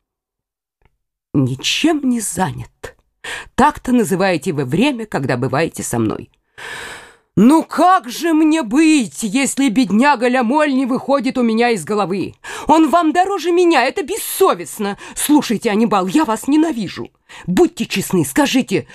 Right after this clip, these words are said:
что он вам дороже. Аннибал, предупреждаю вас, если вам что-нибудь дороже меня на свете,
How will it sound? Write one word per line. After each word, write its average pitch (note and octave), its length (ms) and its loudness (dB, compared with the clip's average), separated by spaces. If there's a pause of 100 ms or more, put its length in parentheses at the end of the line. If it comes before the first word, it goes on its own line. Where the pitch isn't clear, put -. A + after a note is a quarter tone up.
что - 260 2
он F#4 220 2
вам F3 280 -4
дороже. A#3+ 800 0 (240)
Аннибал, D#3+ 540 -4 (640)
предупреждаю F#3+ 840 0
вас, - 400 -8 (220)
если A#3+ 380 0
вам E3 200 0
что-нибудь E3+ 680 -2
дороже A3 440 0
меня G#3 260 0
на E3 140 -4
свете, B3 560 -4